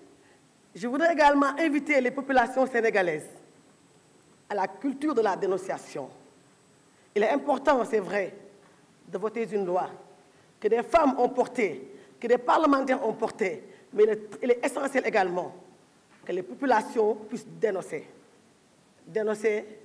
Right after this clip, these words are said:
ce n'est pas négatif. Dénoncer est important parce que cela permet à la justice, cela permet d'aider à la ju-,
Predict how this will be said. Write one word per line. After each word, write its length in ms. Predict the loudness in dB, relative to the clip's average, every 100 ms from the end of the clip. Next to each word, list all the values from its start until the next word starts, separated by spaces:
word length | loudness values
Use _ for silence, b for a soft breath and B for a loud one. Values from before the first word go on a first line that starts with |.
| -20 _ -12 -4
ce 60 |
n'est 100 | -4
pas 360 | 0 2 2 0 -8 -20 -20 _ _ _ _ _ _ _ _ _ _ _ _ _ _ -8
négatif. 520 | -2 0 2 0 0 -6 -14 -18 -20 -20 b b
Dénoncer 380 | -2 2 4 6
est 160 | 6 6
important 560 | 2 0 2 0 0 -6 -10
parce 140 | -10
que 60 | -6
cela 220 | 0 2
permet 360 | 2 0 2 2
à 100 | 4
la 140 | 2
justice, 380 | 0 -8 -12 -12 -16 B B B
cela 220 | 2 2
permet 280 | 4 4 4
d'aider 260 | 4 2 4
à 100 | 6
la 140 | 4
ju-, 180 | 2 -4